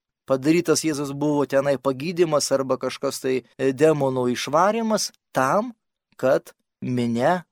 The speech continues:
arba kad mokiniai arba dar kažkas tai įtikėtų, suvoktų, kad tai yra nepaprastas reikalas, bet tai yra būtent Dievo Sūnaus veikimas. Sename testamente,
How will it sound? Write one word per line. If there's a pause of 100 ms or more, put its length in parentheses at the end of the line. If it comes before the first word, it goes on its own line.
arba
kad
mokiniai (240)
arba
dar
kažkas
tai
įtikėtų, (240)
suvoktų, (240)
kad
tai
yra (180)
nepaprastas
reikalas,
bet
tai
yra (420)
būtent (260)
Dievo
Sūnaus
veikimas. (560)
Sename
testamente,